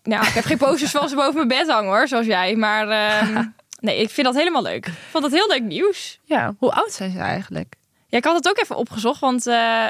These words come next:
Speaker 1: zij, ze is vijfentwintig.
Speaker 2: Oh ja, mijn leeftijd.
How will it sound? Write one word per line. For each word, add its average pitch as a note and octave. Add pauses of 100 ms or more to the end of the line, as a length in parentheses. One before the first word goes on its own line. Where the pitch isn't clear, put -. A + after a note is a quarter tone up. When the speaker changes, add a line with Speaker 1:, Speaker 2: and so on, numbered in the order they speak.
(120)
Speaker 1:
zij, A#3
ze -
is A3+
vijfentwintig. A3 (480)
Speaker 2:
Oh G3
ja, -
mijn F3+
leeftijd. -